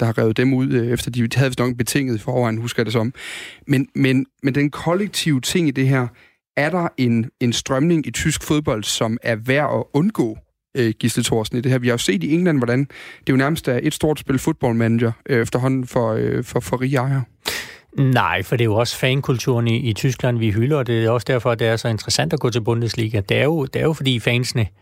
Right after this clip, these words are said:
Speaker 2: øh, spiller så stor en rolle, og det, det, det synes jeg egentlig bare er fedt. Der er så mange store klubber, der har en, en klar fanskare. Jeg kan egentlig godt lide, når fans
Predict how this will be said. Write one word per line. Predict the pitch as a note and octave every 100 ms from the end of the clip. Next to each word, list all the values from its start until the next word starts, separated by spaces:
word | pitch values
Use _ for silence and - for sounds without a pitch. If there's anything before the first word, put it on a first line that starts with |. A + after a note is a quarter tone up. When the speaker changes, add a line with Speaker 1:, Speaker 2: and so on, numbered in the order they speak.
| _ -
Speaker 2:
øh, | A2
spiller | - A#2+ A#2
så | A2+
stor | G#2 B2 A#2+
en | A2+
rolle, | G#2 A2+ B2+
og | A2 A2 G#2 G2+
det, | - -
det, | A2+
det | -
synes | A#2 C3
jeg | C3
egentlig | B2+ A#2+
bare |
er | A#2+
fedt. | - C#3 -
Der |
er | A#2
så | B2
mange | A#2+ C3 - - _
store | - C3 C3
klubber, | - C3 C#3
der | B2
har | A2+ B2 A#2+
en, | B2 A#2+ C#3+ A#2 A#2+
en | - A2
klar | C#3 B2
fanskare. | - B2+ C3+ - A2+
Jeg | A2+
kan | B2
egentlig | D3+ B2+
godt | B2 C#3+
lide, | D3+ B2+
når | B2
fans | G#2+ A#2 A2 B2 -